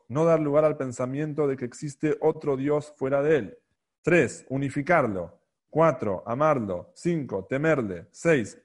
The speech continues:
santificar su nombre. Siete, no profanar su nombre. Ocho, no destruir objetos sagrados. Por ejemplo, sinagogas o, o nombres divinos escritos en algún papel o lo que sea.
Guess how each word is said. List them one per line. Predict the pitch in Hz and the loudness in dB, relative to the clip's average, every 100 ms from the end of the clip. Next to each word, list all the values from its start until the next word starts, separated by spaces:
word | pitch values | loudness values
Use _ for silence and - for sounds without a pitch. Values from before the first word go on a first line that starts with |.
| _ | _
santificar | 123 117 120 120 135 | -6 -6 -6 0 -2
su | 139 | 0
nombre. | 151 156 123 95 | -2 -2 -2 -6
Siete, | - 151 165 - 92 82 _ _ _ | -6 0 0 0 -10 -10 _ _ _
no | 123 147 | -4 0
profanar | 147 139 147 | 0 2 0
su | 139 160 | 0 -2
nombre. | 165 135 101 92 | 0 0 -4 2
Ocho, | 175 170 - 92 - | 2 2 0 -8 -8
no | 113 147 | -4 -2
destruir | 175 170 151 165 | -2 -4 -2 0
objetos | 151 131 196 185 123 | 0 2 -2 0 -2
sagrados. | - 107 95 85 78 - _ _ _ _ | 0 0 0 0 -6 -16 _ _ _ _
Por | - 107 | -4 -2
ejemplo, | 127 135 123 | -2 -2 -2
sinagogas | 107 104 120 151 139 123 107 104 - _ | -2 -2 2 4 6 4 4 -2 -14 _
o, | - 110 101 98 98 - _ _ - | -8 -4 -2 -2 -4 -16 _ _ -10
o | 104 98 98 | -6 -6 -6
nombres | 113 135 127 113 | -4 -2 -2 -4
divinos | 113 147 147 127 117 | -2 -4 -2 -4 -6
escritos | - - 120 113 | -14 -12 -6 -6
en | 107 | -8
algún | 104 113 | -8 -8
papel | 107 101 147 123 | -8 -2 0 0
o | |
lo | 107 | -4
que | 104 | -8
sea. | 110 147 113 | -6 -6 -6